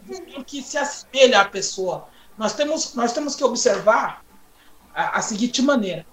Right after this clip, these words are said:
Um Vodum que se assemelha à pessoa, tá? Que é o que mais parece, no caso daquele agitadão lá, o Ogu,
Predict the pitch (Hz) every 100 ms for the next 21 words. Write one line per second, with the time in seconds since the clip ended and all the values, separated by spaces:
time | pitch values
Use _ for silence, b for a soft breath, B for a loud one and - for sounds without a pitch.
0 | _ - 196 208 226 214 - 285 262 208
1 | 202 190 190 - 180 240 - - - _
2 | _ - - 165 165 - b b _ 170
3 | 160 - 180 180 185 160 254 - 202 185
4 | 180 160 - 180 160 - 180 170 220 202
5 | 190 190 170 160 190 254 294